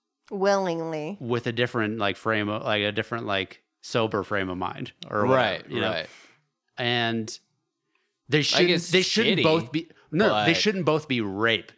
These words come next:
Speaker 2: Like,
Speaker 3: Right,
Speaker 2: they, they,
Speaker 3: exactly,
Speaker 2: they, yeah,
Speaker 3: exactly.
Speaker 2: the, the penalty is, is different, and depending on the lie, of course.
Speaker 1: Right.
Speaker 3: Mm-hmm.
Speaker 2: Anyways,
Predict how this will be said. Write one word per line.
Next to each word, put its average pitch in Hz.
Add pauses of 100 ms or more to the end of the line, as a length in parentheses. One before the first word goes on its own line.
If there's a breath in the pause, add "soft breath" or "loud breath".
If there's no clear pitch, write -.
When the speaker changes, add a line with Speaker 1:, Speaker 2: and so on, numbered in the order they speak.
Speaker 2:
Like, 127
Speaker 3:
Right, 139
Speaker 2:
they, 160
they, 135
Speaker 3:
exactly, 127
Speaker 2:
they, 135
yeah, 127
Speaker 3:
exactly. 117
Speaker 2:
the, 107
the 110
penalty 123
is, 95
is 98 (420 soft breath)
different, 110
and 127
depending 135
on 113
the 101
lie, 95 (180)
of -
course. - (280 soft breath)
Speaker 1:
Right. 92
Speaker 3:
Mm-hmm. 82
Speaker 2:
Anyways, 80